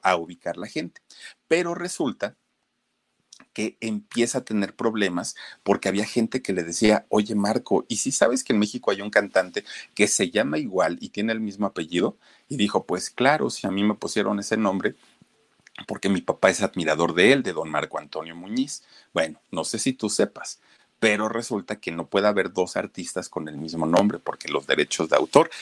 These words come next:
Le empiezan a, a, a platicar todo esto. Marco muy preocupado porque decía, "Caramba, pero pues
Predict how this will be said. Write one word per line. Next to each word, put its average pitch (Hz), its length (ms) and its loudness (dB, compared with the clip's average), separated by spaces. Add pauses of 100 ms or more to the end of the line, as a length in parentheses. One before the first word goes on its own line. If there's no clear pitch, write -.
(160)
Le 156 100 2
empiezan 208 500 0
a, 104 80 4
a, 85 320 0
a 80 160 -8
platicar 87 480 -6
todo 82 240 -6
esto. - 200 -18 (960)
Marco 90 380 0
muy 90 180 -2
preocupado - 640 0
porque - 240 -16
decía, 76 340 -10
"Caramba, 95 380 0
pero - 200 -6
pues - 160 -20